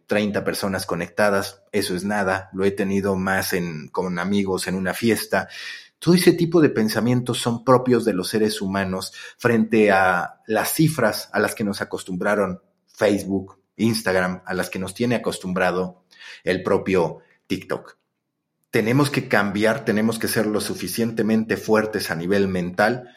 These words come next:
para decirnos, "Estos esfuerzos mucho más humanos, estos esfuerzos mucho más artesanales, valen la pena", porque solo así vamos a lograr que dos se conviertan en cuatro, que cuatro se conviertan en ocho, que ocho se conviertan en dieciséis.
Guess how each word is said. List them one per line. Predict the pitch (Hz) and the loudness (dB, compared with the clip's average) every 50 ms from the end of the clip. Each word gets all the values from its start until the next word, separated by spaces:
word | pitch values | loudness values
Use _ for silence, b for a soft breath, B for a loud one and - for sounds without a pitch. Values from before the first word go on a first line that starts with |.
| B B B B _ | B B B B _
para | - 90 92 87 | 0 0 2 2
decirnos, | 87 90 87 - 113 107 98 95 85 76 - - - _ _ _ _ _ _ _ _ _ _ _ _ _ | 2 0 0 -2 -2 -2 -2 -4 -6 -6 -8 -10 -14 _ _ _ _ _ _ _ _ _ _ _ _ _
"Estos | - 123 - - 147 135 - - - - - - _ - | 0 0 2 2 2 2 2 -2 -6 -12 -18 -12 _ -6
esfuerzos | 113 - - 123 123 117 - 131 117 - | -4 -2 2 2 2 4 4 0 0 0
mucho | 120 113 110 110 110 110 101 | 2 2 2 2 0 -2 -2
más | 104 113 123 123 - - | 0 0 0 0 0 0
humanos, | 135 117 107 95 87 78 - - - - - - _ _ _ _ _ | 2 2 4 2 2 0 -4 -10 -14 -16 -16 -18 _ _ _ _ _
estos | - - - 123 113 - | -12 -6 -4 -4 -2 -2
esfuerzos | 107 - 107 117 117 110 107 - 110 98 95 | -2 -2 2 2 2 2 2 0 -4 -4 -4
mucho | 95 92 92 90 - 95 | -4 -6 -6 -6 -6 -4
más | 101 110 123 - 127 | -2 -2 -2 0 -2
artesanales, | 110 107 - - 98 - - - 80 92 92 80 82 82 82 - - B B B B B B B B B B B B B | -4 -4 -4 -4 -4 -4 -4 -4 -2 -2 -2 -2 -2 -4 -6 -8 -12 B B B B B B B B B B B B B
valen | _ - 104 123 135 135 120 | _ 2 2 4 4 4 4
la | 107 104 - | 2 2 2
pena", | 151 147 135 110 92 - - _ _ _ _ _ _ _ _ _ _ _ _ _ _ _ _ _ _ _ | 2 0 0 -2 -6 -10 -14 _ _ _ _ _ _ _ _ _ _ _ _ _ _ _ _ _ _ _
porque | - 127 120 120 110 104 | 0 0 2 2 0 2
solo | - 139 147 160 156 | 4 6 8 8 8
así | 135 - - 151 170 196 196 - - - - _ _ _ _ | 6 6 4 2 2 2 0 -2 -8 -14 -20 _ _ _ _
vamos | 107 127 135 147 143 - | 0 0 2 2 0 0
a | 135 113 | 2 2
lograr | 107 101 98 107 123 139 139 131 | 2 2 2 4 4 4 4 2
que | - 120 107 101 101 - - - - - _ | 2 4 4 4 2 0 -6 -12 -20 -18 _
dos | - 92 139 147 175 175 - - - - - _ | 2 6 8 8 8 6 4 -4 -10 -12 -16 _
se | - - 110 | -6 -6 -2
conviertan | - 107 104 110 113 110 - 117 104 98 | -2 0 2 4 4 4 4 0 0 0
en | 92 90 | -2 -2
cuatro, | - 95 80 - - 92 - | 0 0 0 0 -2 -8 -8
que | - - - | -8 -10 -4
cuatro | - 147 160 160 156 135 | 0 0 2 2 2 0
se | 131 - - | 0 0 0
conviertan | - 98 101 107 107 104 107 - 104 98 | 0 0 2 2 2 2 2 0 -2 0
en | 90 87 87 | 0 -2 -2
ocho, | 82 80 - - - | -4 -4 -6 -8 -2
que | - 127 | 2 4
ocho | 139 156 156 - 143 | 4 4 4 2 -2
se | - 120 | -2 0
conviertan | - 104 104 110 113 113 113 - 113 104 | 0 0 2 4 4 2 2 0 -2 -2
en | 95 92 87 | 0 -2 -2
dieciséis. | 82 78 - 85 - - 85 78 - - - - B | -2 -4 -4 -6 -6 -6 -6 -6 -6 -8 -12 -14 B